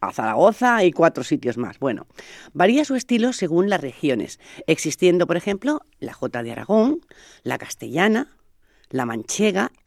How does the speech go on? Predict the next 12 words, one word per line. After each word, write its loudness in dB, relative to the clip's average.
la 4
de 2
León, 2
la 6
de 4
Valencia, 0
la 0
jota 0
mallorquina, 0
la 2
de 2
Navarra, 2